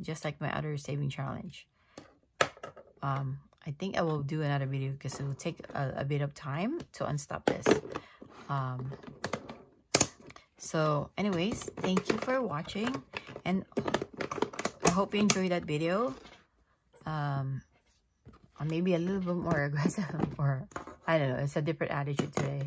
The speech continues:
guys. But hopefully that will be, um, an encouragement to anyone who feels like it's not gonna work for them, the, uh, envelope system, or it's just too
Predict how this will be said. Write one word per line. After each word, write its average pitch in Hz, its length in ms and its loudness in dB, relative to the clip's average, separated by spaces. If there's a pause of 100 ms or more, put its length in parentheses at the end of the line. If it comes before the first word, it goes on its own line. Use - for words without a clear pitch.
guys. 139 240 -6 (840)
But 156 280 2 (220)
hopefully 180 640 2
that 143 200 6
will 160 140 4
be, 156 440 0
um, 135 540 -2 (880)
an 156 140 2
encouragement 165 800 -2 (240)
to 151 180 -6
anyone 151 680 0 (380)
who 151 580 -2 (560)
feels 175 280 2
like 160 160 0
it's 156 100 -10
not 143 140 0
gonna 147 140 -2
work 139 200 -4
for 175 140 -6
them, 190 320 -2 (240)
the, 143 220 -2
uh, 135 200 -4
envelope 147 360 -4
system, 185 400 -4
or 156 160 -2
it's 143 220 -2
just - 280 -6
too 143 420 -4